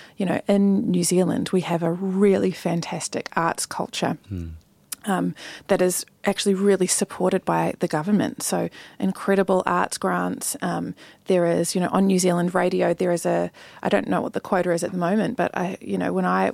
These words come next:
Speaker 1: first started making music, I think it was something like thirty percent, perhaps, of the radio play had to be homegrown music.
Speaker 2: Wow.
Speaker 1: So, um,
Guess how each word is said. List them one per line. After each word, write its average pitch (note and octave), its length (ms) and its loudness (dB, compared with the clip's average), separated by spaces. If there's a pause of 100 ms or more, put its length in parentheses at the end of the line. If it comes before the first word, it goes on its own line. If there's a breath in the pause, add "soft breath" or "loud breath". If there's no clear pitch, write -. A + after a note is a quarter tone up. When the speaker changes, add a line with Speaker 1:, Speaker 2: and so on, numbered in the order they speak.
Speaker 1:
first G3+ 240 0
started F3 200 -2
making F3+ 320 -2
music, G3 300 -2
I - 40 -14
think B3+ 160 -4
it - 60 -10
was - 80 -10
something - 200 -6
like - 140 -2
thirty G3 640 0 (440 loud breath)
percent, G#3+ 520 2
perhaps, A3 320 0
of F#3+ 140 0
the F#3+ 80 2
radio F#3 420 2
play F3 280 -2
had - 340 -6
to F3+ 100 -2
be F3 400 -2 (260 loud breath)
homegrown F3+ 600 -2
music. F3+ 520 0
Speaker 2:
Wow. F#2+ 200 -4 (180 loud breath)
Speaker 1:
So, F#3 460 2 (140)
um, F3+ 340 -2